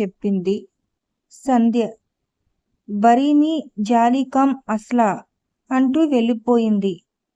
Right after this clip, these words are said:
దీన్ని బర్బుర్ తగలయ్య విసుక్కుంది. "నీకు అర్థం కాక దాన్ని తిట్టుకోవటం దేనికి? బరీ అంటే మంచిది అన్నట్టు.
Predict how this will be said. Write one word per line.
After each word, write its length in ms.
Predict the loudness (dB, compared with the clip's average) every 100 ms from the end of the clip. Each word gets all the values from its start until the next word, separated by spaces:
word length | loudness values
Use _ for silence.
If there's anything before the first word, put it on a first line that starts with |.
| _
దీన్ని 760 | -4 2 2 4 4 2 -2 -8 -10
బర్బుర్ 680 | 0 2 2 0 -2 -2 -6 _ _ _ _ _ _
తగలయ్య 640 | 0 2 2 0 0 -2 -4 -8
విసుక్కుంది. 880 | -6 -2 -4 -6 -2 -2 0 -2 -6 _ _ _ _ -6
"నీకు 360 | -4 -4 0 0
అర్థం 460 | 0 0 -2 -2
కాక 380 | 0 -2 -2 -4
దాన్ని 400 | -2 0 2 0
తిట్టుకోవటం 800 | -4 -8 -6 -4 -4 -2 0 0
దేనికి? 600 | 0 -2 -2 -2 -6 -6 _ _ _ _ _ -6 0
బరీ 400 | 4 4 4 2
అంటే 400 | 2 2 0 2
మంచిది 720 | 2 2 2 2 0 0 -2
అన్నట్టు. 840 | -2 -2 0 -2 -4 -4 -6 -6